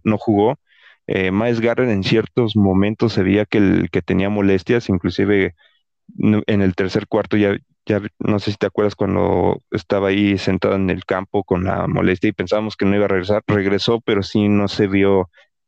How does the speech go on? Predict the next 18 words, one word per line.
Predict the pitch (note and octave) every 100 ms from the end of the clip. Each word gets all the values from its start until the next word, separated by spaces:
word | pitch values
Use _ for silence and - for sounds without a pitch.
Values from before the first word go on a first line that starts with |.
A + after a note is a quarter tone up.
| _
este, | - - -
muy | F#2+ G2 A2 A2
al | G2+
cien | A2 G#2
por | G2+
ciento | G#2 G2+ G2+ - _ _ _ _ _ _ _ _ _ _
de | G2+
la | F#2+
secundaria. | - - G2+ A2 C3 D#3 - _ _ _ _
Eh, | - F#2+ F#2+ F#2+ F#2+ F#2+ F#2+ _ _
sí, | - B2
totalmente, | A2+ A2 - A#2 A#2 A#2 - C3+ A#2+ G2+ F#2+ F#2+ - _ _
la | - G#2+
pérdida | G#2+ A#2+ C3+ C3+
de | G#2 F#2+
Greg | A2 A2+
Newsome, | A#2 A2+ A#2 C#3+ C#3+ G2 _ _
sí, | -